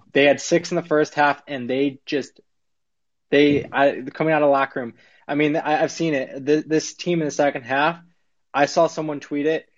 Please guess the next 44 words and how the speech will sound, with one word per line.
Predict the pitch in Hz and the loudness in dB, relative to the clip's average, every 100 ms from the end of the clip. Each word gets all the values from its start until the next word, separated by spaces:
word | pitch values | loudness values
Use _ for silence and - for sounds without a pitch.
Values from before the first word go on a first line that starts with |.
| _ _ | _ _
You | 147 | -2
haven't | 147 170 170 | 0 0 0
really | 165 | 0
gotten | 156 160 147 | 0 -2 -4
to | |
see | - - 147 | -14 -6 -4
how | 156 151 143 | -2 0 -2
good | 127 139 | -2 -4
this | 139 - | -6 -8
team | 147 143 | -4 -2
is | 131 | 0
in | 143 | 0
the | 135 | 0
second | 135 135 135 | 2 0 0
half, | 123 139 | 2 0
truly, | - 165 170 170 170 - - | 2 4 6 4 2 -6 0
because | 135 151 143 123 - _ _ | 2 4 4 0 -12 _ _
there's | 151 143 | 2 2
been | 170 147 | 2 -2
so | - 147 | 0 2
many | 151 135 | 2 0
games | 135 131 139 - | -2 -2 -4 0
where | 135 | 0
it's | 120 - | 0 0
already | 139 127 127 | 2 4 2
over | 123 117 110 | -2 -2 -4
by | 110 | -6
the | 104 | -8
second | 123 113 113 | -10 -8 -8
half | 107 | -8
starting. | - 101 95 - _ _ _ _ _ _ _ 135 | -6 -8 -8 -16 _ _ _ _ _ _ _ -18
But | 123 156 135 117 - 98 95 - _ _ _ _ _ | 2 4 4 0 -10 -20 -20 -20 _ _ _ _ _
the | 143 151 | 0 2
Wisconsin | 156 139 - 180 180 175 165 | 2 -2 -4 0 0 0 -4
game, | 143 117 113 | -4 -6 0
they | 180 | 0
were | 175 | 2
down | 165 135 | 0 -2
fourteen | _ - 175 185 170 | _ -4 -4 -4 -10
at | 151 131 | -8 -8
one | 127 | -12
point, | - 117 113 - _ _ _ | -14 -14 -14 -16 _ _ _
came | - 151 143 | 0 2 4
back, | 131 127 | 4 2